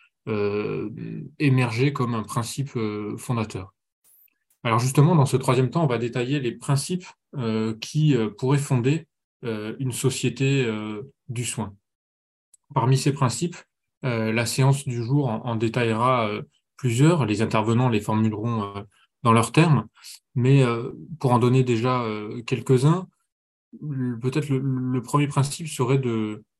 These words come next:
reconnaître que nous sommes, euh, tous vulnérables à différents, euh, degrés selon les moments de notre vie, mais qu'un projet de civilisation qui se fonde sur un refoulement de cette vulnérabilité, ben, aujourd'hui, on se rend bien compte que cela nous mène dans une impasse.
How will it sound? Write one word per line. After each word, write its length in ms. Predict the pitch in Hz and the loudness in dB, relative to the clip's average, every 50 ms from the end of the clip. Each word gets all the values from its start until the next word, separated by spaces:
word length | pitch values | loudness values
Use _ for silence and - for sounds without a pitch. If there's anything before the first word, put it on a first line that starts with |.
| _ _ | _ _
reconnaître 480 | - - 139 139 - 135 139 156 151 151 | -2 0 0 2 4 4 4 4 2 0
que 100 | - 123 | -4 -6
nous 160 | 120 120 117 | -4 -4 -6
sommes, 340 | - - 139 131 131 123 117 | -6 -2 -2 -2 0 -2 -2
euh, 280 | 110 107 104 107 107 | -4 -4 -4 -6 -10
tous 260 | 107 - - 156 147 135 | -10 -4 -2 0 0 0
vulnérables 580 | 123 127 117 113 113 110 107 120 139 151 147 117 | 0 0 0 0 0 0 2 2 2 2 0 -2
à 60 | 104 | -2
différents, 720 | 104 113 113 - 127 117 110 117 120 123 120 117 107 101 | -4 -8 -10 -8 -6 -4 -4 -2 -2 -2 -2 -2 -4 -4
euh, 100 | 101 101 | -4 -4
degrés 500 | 101 104 123 117 113 123 127 147 156 147 | 0 2 2 2 2 4 4 4 4 4
selon 280 | 135 - - 117 123 120 | 2 0 -2 -2 -2 0
les 120 | 113 107 | 0 0
moments 300 | 107 117 117 120 127 131 | 0 0 0 2 2 2
de 100 | 120 113 | 2 2
notre 300 | 110 110 107 - - 113 | 2 0 0 -2 -4 -4
vie, 260 | 107 127 151 175 180 - _ _ _ _ _ _ _ _ _ _ _ _ _ _ - | 0 0 0 0 0 -6 _ _ _ _ _ _ _ _ _ _ _ _ _ _ -6
mais 200 | 120 117 127 131 | -2 0 0 2
qu'un 160 | - 143 127 | 2 2 0
projet 360 | 117 - - 147 131 143 143 | 0 2 2 4 4 4 4
de 40 | 139 | 2
civilisation 680 | - - 139 131 127 123 117 120 120 113 - - 160 156 | 0 -2 -4 -4 -2 -2 -2 -2 -2 -2 -2 -2 -2 -2
qui 80 | 151 | -2
se 100 | - 127 | -2 -4
fonde 220 | 113 - 147 143 135 | -6 -4 -4 -4 -2
sur 160 | 135 127 110 | -2 -2 0
un 80 | 104 101 | 0 0
refoulement 480 | 98 120 117 - - 139 120 131 139 | -2 -4 -4 -4 -4 -4 -2 0 0
de 60 | 135 | -2
cette 120 | 135 120 104 | -2 -4 -10
vulnérabilité, 720 | 107 107 110 110 107 104 101 104 107 110 107 - 143 147 | -8 -6 -4 -4 -4 -4 -4 -6 -8 -10 -6 -2 -2 -2
ben, 240 | 135 113 107 113 110 - | -2 -2 -4 -6 -6 -6
aujourd'hui, 360 | - 131 - 123 113 113 131 | -6 -4 -2 -2 -2 0 0
on 60 | 143 135 | 0 0
se 140 | - - | 0 -4
rend 120 | 117 110 104 | -6 -6 -4
bien 180 | 101 110 110 | -4 -4 -6
compte 280 | 110 - 147 143 139 - | -4 -2 -2 -2 -2 -4
que 160 | - 120 110 104 | -6 -8 -8 -6
cela 220 | - - 113 113 | -6 -4 -4 -2
nous 120 | 117 117 | -2 -2
mène 240 | 113 117 131 135 135 | 0 0 2 2 2
dans 100 | 120 110 | 0 0
une 180 | 104 107 110 110 | -2 -4 -2 -4
impasse. 500 | 110 110 107 104 101 - - - - | -4 -4 -4 -6 -8 -8 -10 -16 -16